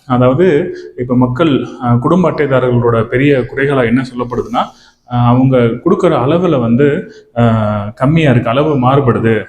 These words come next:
அப்படின்னு சொல்றாங்க. So, அந்த பிரச்சனைகளை தீர்க்கிறதுக்கு என்ன பண்றாங்க அப்படின்னா, எலக்ட்ரானிக் முறையில தராசுகள், எலக்ட்ரானிக் முறையில் வெயிங் மிஷின் வந்து,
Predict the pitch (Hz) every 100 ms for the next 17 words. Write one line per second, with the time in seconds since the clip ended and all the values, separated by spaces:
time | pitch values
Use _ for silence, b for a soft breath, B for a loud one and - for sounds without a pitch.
0 | - 120 123 123 113 104 104 151 190 b
1 | b b _ 139 123 127 143 151 139 131
2 | 127 127 180 175 151 - 165 156 127 117
3 | 117 120 131 117 120 120 113 113 143 127
4 | 165 - 180 170 160 127 120 120 180 -
5 | B B _ - 123 135 120 113 104 117
6 | 143 160 151 143 131 143 127 127 139 127
7 | - 117 113 120 208